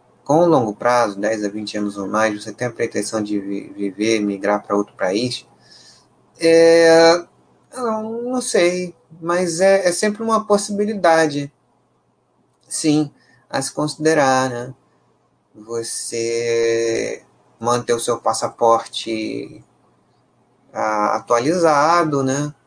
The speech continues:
Mas é uma, é uma coisa muito complicada, né?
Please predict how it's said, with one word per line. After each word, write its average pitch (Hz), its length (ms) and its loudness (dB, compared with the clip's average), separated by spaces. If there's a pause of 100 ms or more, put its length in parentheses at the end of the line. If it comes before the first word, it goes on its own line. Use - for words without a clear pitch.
(880)
Mas 127 540 -2
é 156 80 2
uma, 180 260 0 (120)
é 165 80 0
uma 208 200 0
coisa 208 220 2
muito 208 220 0
complicada, 165 880 0
né? 156 380 -6